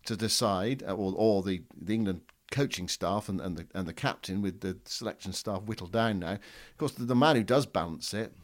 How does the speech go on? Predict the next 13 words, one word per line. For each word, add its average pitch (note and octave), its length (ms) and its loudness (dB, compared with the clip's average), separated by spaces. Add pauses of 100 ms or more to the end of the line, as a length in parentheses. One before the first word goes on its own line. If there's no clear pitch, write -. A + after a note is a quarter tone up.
(140)
is, A2 180 -4
is A#2+ 180 -4
Ben A#2 280 2
Stokes. - 540 -2 (260)
Now, B2+ 60 0
you, E3+ 260 6
you've F#3+ 140 4
been D#3 160 8
with D#3+ 160 8
him, A2 220 4 (380)
uh, G2+ 160 0
this G2+ 260 -2
week. G#2 500 -2